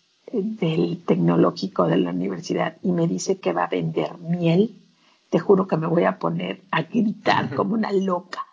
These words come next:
Speaker 1: porque los chicos cuando llegaban a esta, a esta fase de que tenían que emprender en la universidad, eh, me hacían siempre la misma pregunta, "Maru,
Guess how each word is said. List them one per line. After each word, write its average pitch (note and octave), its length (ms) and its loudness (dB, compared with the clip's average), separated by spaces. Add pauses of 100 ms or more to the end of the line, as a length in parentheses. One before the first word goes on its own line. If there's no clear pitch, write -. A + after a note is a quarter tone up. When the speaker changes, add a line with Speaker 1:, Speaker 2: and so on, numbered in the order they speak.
(720)
Speaker 1:
porque - 840 -4
los E3 420 2
chicos G3 500 -2
cuando E3+ 480 -2
llegaban F3+ 540 -4
a E3 120 -4
esta, D#3+ 560 -4 (440)
a F#3+ 100 4
esta F#3 280 0
fase E3+ 440 -6
de E3+ 160 -12
que F3 100 -16
tenían D#3+ 420 -10
que - 120 -2
emprender - 580 -2
en E2 140 0
la - 100 -4
universidad, - 800 -2 (580)
eh, D#3 440 -4 (560)
me E3 220 4
hacían D#3+ 880 -2
siempre D#3+ 420 -2
la D#3 120 2
misma D#3+ 420 -4
pregunta, D#3 680 -4
"Maru, F3+ 400 2